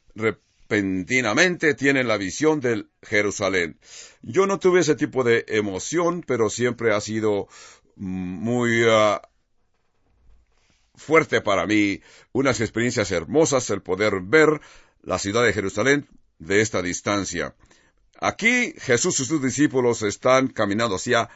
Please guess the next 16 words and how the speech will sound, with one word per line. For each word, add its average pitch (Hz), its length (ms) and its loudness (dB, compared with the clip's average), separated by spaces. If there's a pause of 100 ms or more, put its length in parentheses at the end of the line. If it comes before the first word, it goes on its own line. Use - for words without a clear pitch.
(120)
Jerusalén, 92 600 0
subiendo 135 680 -2
hacia 101 260 -2
Jerusalén. 80 680 -6 (680)
Y - 160 0
se 113 160 0
va 165 480 6 (160)
a 113 140 4
quedar, 135 720 2 (1500)
se 117 180 -4
va 135 140 2
a 170 60 6
hospedar 143 960 4
con 110 280 0
sus 101 220 -6
amigos 123 640 0